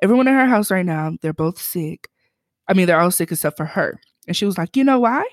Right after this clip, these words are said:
Because I let germs touch me," or whatever, something like that. So then she goes and tries to <laughs> say, "Well, you know, both my mom and my sister," I think she said,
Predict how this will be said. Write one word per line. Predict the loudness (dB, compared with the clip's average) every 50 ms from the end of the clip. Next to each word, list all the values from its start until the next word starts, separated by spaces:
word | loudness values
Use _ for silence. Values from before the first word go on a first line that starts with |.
| _ _ _ _ _ _ _ _ _ _ _ _ _ _ _ _ _ _ _ _ _ _ -20 -20 -10 -2
Because | -2 -2 0 0 -2 0 2
I | 2 2 2
let | 2 0 -2 -4 -4 -6
germs | -4 -2 -2 -2 -4 -6 -6 -4 -2 -2 -2 -2 -2 -4 -6 -8 _ _ _ _ _ -10
touch | -4 -2 -2 -2 0 -2 -2 0
me," | 2 2 2 2 0
or | 0 0
whatever, | -2 0 0 0 -2 -2 -2 -4
something | -2 -2 -4 -4 -4 -6
like | -8 -8 -10 -10
that. | -8 -10 -10 -8 -2
So | -2 0
then | 2 4 2 4 4
she | 2 2 2 2
goes | 4 4 4 6 6 6 6 4 4 2 0
and | -2 -2 -2
tries | -2 0 0 0 2 0 -2 -4
to | -8
<laughs> | -6
say, | -6 -6 -4 -2 0 0 0 0 -2 -6 -6 -10 _ _ -20 -20 -20 -20 -20 -20 -10 -2
"Well, | 2 2 4 4 4 2 2 0
you | 0 0
know, | 2 2 2
both | 2 0 0 0 0
my | 0 0 2
mom | 2 2 2 2 0
and | 0 0
my | 0 0
sister," | 0 -2 -2 -4 -4 -2 -2 -2 -2
I | -2
think | -2 -6 -8 -10
she | -10 -12 -10
said, | -8 -6 -6 -6 -6